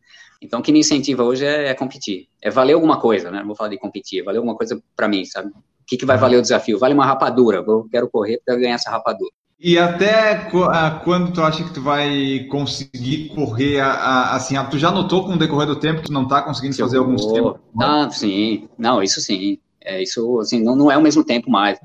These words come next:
Speaker 1: É,
Speaker 2: Hoje,
Speaker 1: às
Speaker 2: por
Speaker 1: vezes até
Speaker 2: exemplo,
Speaker 1: assusta.
Speaker 2: um dez sai pra quanto? Um dez do Edivaldo tá saindo quanto? E quanto que saiu já no melhor tempo da vida?
Speaker 1: Eu já fiz trinta e três, trinta e três baixo, eu fiz na, na, na Corpore, né, no Bombeiro.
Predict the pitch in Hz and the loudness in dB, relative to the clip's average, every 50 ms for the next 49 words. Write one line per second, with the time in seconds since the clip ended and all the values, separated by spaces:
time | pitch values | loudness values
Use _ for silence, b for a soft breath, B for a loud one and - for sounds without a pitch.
0 | - _ _ _ _ _ _ _ _ _ - 160 190 190 - - 190 185 175 170 | -20 _ _ _ _ _ _ _ _ _ 0 2 4 4 4 4 4 4 4 4
1 | 170 180 190 175 - 180 175 170 190 - 160 156 147 143 151 156 165 175 170 - | 4 2 2 2 2 4 4 6 6 4 2 0 -2 0 0 0 0 0 -2 -2
2 | - 160 156 - - - 143 135 - - 147 147 139 131 123 131 123 117 110 110 | -2 -4 -4 -4 -6 -10 -10 -10 -8 -6 -4 -4 -4 -4 -6 -4 -4 -4 -2 -4
3 | 110 110 107 117 117 117 113 107 - 107 101 101 104 104 101 98 - - 98 98 | -4 -4 -2 -2 -2 -2 -2 -4 -6 -10 -14 -14 -12 -12 -12 -12 -12 -12 -12 -12
4 | 98 98 104 113 113 110 107 101 110 107 104 107 104 - 104 101 - 104 104 104 | -10 -8 -6 -4 -4 -4 -6 -4 -2 -2 -2 -2 -4 -6 -8 -8 -8 -6 -6 -6
5 | 101 101 - 110 107 110 - 123 113 - 127 127 127 - - - - 120 120 120 | -6 -6 -6 -6 -6 -6 -6 -6 -4 -2 -2 -2 -2 -4 -6 -2 0 0 2 2
6 | 127 120 110 110 117 113 113 117 113 113 110 113 113 117 113 117 117 120 117 - | 2 0 2 2 2 2 2 0 0 0 0 2 2 2 4 4 4 2 2 0
7 | - 110 95 - 107 113 107 101 107 110 98 98 98 - _ _ _ - 135 127 | -2 -4 -4 -2 -2 -2 -2 -2 -2 -4 -4 -6 -8 -14 _ _ _ -12 -10 -8
8 | - - 160 147 - 156 151 - 139 131 - 123 147 147 160 - - _ _ _ | -4 -4 -4 -4 -4 -4 -4 -2 -2 0 0 0 0 0 -2 -6 -12 _ _ _
9 | _ _ _ - 117 110 120 113 110 107 110 110 101 92 98 98 107 - - - | _ _ _ -12 -8 -6 -4 -4 -2 -2 -2 -2 -2 0 0 0 0 0 -2 -6
10 | 120 - - 107 110 120 113 113 107 104 95 95 95 95 95 - _ _ _ _ | -8 -6 -4 -4 -4 -2 -4 -6 -8 -8 -10 -12 -12 -12 -16 -20 _ _ _ _
11 | - 104 - - 104 110 - - 135 113 107 107 107 101 98 104 98 95 101 104 | -10 -8 -4 -2 0 0 0 0 -2 -2 0 0 0 0 0 0 2 4 4 4
12 | 120 139 135 | 4 2 0